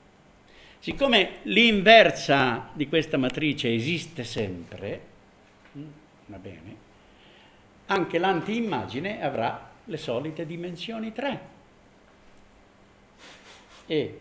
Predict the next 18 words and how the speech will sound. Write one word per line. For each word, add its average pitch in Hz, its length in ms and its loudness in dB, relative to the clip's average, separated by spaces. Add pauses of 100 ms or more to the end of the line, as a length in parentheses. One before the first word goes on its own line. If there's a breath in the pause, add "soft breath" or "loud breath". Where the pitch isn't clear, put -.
(120)
pensarci 151 540 -8
un 139 80 -6
istante, 127 720 -8 (680)
mm, 151 220 -12
va 120 60 -12
bene, 98 380 -14 (1700 loud breath)
poiché 170 300 2
il 240 100 4
sottospazio 226 580 0
di 202 80 -2
raggiungibilità 202 760 0
è 180 40 0
un 165 60 -2
sottospazio 180 840 -6
invariante 175 1120 2
rispetto 110 500 -8
ad 90 100 -12
A, 87 440 -12